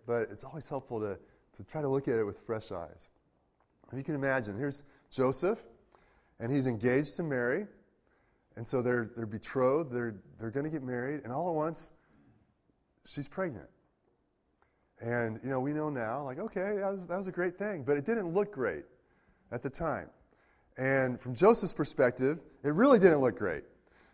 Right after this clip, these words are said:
right? I mean, if you're Joseph and you're engaged to this gal and she's pregnant, like, there's gonna be a little tension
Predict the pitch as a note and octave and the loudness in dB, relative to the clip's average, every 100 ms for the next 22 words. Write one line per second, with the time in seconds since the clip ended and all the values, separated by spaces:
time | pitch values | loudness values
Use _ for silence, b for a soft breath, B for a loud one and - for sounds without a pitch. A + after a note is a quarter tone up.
0 | b C3+ G3+ B3+ - - C#3 D#3 D#3 G#3 | b 10 10 8 0 -2 2 2 2 2
1 | A3+ E3+ E3+ F3+ F#3 G3+ G3+ D#3+ D#3+ D#3 | 2 6 8 8 6 2 2 0 2 4
2 | E3+ G3 - - D#3+ D#3 E3+ - D#3 D#3 | 4 2 -2 -6 0 0 0 0 4 4
3 | G#3+ G#3+ C#3 C3+ D3+ - G#3+ G3+ G3 G#3 | 4 0 -4 -4 -6 0 0 2 -2 -4
4 | b b b - D3 D3+ C#3+ - - _ | b b b 4 6 6 4 -12 -20 _
5 | _ - B2+ A#3+ D4 A#3+ C4+ C4+ C4+ C#4 | _ -2 4 6 6 4 2 4 4 2
6 | - C#4 C4 G#3 G#2+ | 2 0 2 2 2